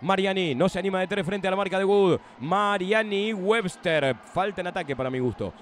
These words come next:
Va Webster en el uno contra uno. Infracción.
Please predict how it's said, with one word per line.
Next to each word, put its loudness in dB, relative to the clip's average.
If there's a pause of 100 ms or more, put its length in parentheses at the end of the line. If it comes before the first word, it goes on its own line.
(220)
Va 4
Webster 0
en -2
el -2
uno 0
contra 0
uno. 4
Infracción. -2